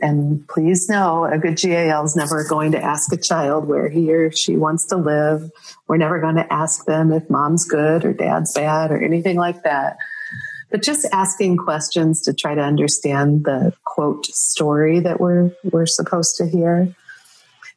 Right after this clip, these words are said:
It was abundantly clear that he was, he was mom's mouthpiece, and it broke my heart, but it was counter to what mom wanted it to be. And, uh, I was able to see through it.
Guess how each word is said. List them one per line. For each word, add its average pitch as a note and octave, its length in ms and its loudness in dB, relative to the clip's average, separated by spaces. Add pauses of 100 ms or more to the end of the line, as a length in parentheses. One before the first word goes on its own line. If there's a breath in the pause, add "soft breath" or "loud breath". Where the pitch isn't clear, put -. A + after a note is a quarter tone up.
(120)
It - 160 0
was F3 340 0
abundantly E3+ 680 0
clear D3+ 360 0
that C#3+ 220 0
he D3+ 180 -2
was, D3 460 -2
he E3+ 140 0
was D#3+ 340 0 (140)
mom's E3 420 0
mouthpiece, F3 880 -2 (100)
and E3 180 4
it - 180 0
broke D3 300 -4
my G3 100 0
heart, F#3+ 520 0 (500 loud breath)
but D#3 100 0
it - 100 -2
was - 460 -2
counter E3+ 440 2
to E3+ 120 -2
what D3+ 220 -2
mom D3+ 260 0
wanted D3+ 340 0
it F3+ 160 -2
to G#3 120 -2
be. G#3 440 2 (300)
And, D#3+ 460 4
uh, D#3 360 -2 (520 soft breath)
I D#3+ 60 0
was E3+ 160 2
able F3 240 0
to F3+ 140 -2
see F3 240 -2
through F#3+ 300 0
it. - 340 -6